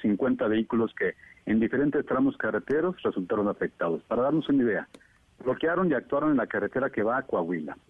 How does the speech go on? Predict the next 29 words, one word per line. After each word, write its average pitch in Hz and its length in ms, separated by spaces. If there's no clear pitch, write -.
bloquearon 147 500
y 127 40
actuaron 151 360
en 127 60
la 104 80
carretera 127 420
que 117 120
va 113 140
a - 140
Aguascalientes, 95 800
la 92 100
que - 140
va 127 120
a - 160
Guadalajara 113 640
y - 120
la 98 220
que 107 140
va 117 580
a 101 300
otros 143 340
puntos. 101 400
Estratégicamente 147 760
estuvo 143 220
muy 139 180
bien 135 120
planeado, 139 480
pero 107 180
lamentablemente 107 840